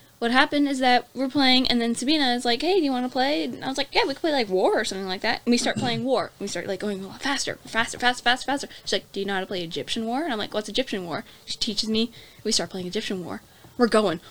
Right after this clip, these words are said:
We're going. And then some people start watching us, and they're like, "What are you guys playing?" "Oh, we're playing a game called Egyptian War. You wanna join?" And then it just turned into this whole half the cast <laughs> is doing Egyptian War. It turned into points where people would go off stage at one side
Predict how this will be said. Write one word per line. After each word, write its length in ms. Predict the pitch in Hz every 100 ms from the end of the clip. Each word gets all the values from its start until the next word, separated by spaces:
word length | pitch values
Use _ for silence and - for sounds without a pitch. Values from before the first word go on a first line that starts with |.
| -
We're 120 | 247
going. 280 | 233 247 180 - -
And 120 | 254
then 140 | 269 254
some 160 | 269
people 220 | 254 247
start 180 | 254 247
watching 420 | 220 226 240 269
us, 160 | 214 208
and 100 | 208
they're 120 | 202 214
like, 180 | 202 - - -
"What 140 | 240
are 20 | 359
you 100 | 381
guys 240 | 311 285
playing?" 540 | - 233 302 381 190 - -
"Oh, 80 | 339
we're 80 | 349
playing 240 | 359 381
a 60 | 349
game 160 | 311
called 180 | 320 311
Egyptian 600 | 269 214 269 - 285 240
War. 380 | 233 294 175 208 - - -
You 160 | 220 220
wanna 320 | 220 220 220
join?" 380 | 214 214 214 294 453
And 160 | 233 220
then 140 | 226
it 100 | 214
just 320 | 226 233 - -
turned 420 | - 262 254 254
into 120 | 247
this 220 | 220 240
whole 260 | - 254 214
half 460 | - - 214 -
the 80 | -
cast 580 | 254 - - - - -
<laughs> 0 |
is 140 | 269
doing 260 | 277 285 269
Egyptian 380 | 247 - 254 254
War. 120 | 254 - - - 359
It 120 | 359
turned 200 | 370 359
into 160 | 339
points 480 | 359 - 277 277 -
where 240 | 277 285 277
people 320 | 311 285 269
would 240 | 254 262 - - - 214
go 300 | 262 302 -
off 200 | 247 269
stage 380 | - 233 220 240
at 120 | -
one 240 | 208 220
side 200 | 247 262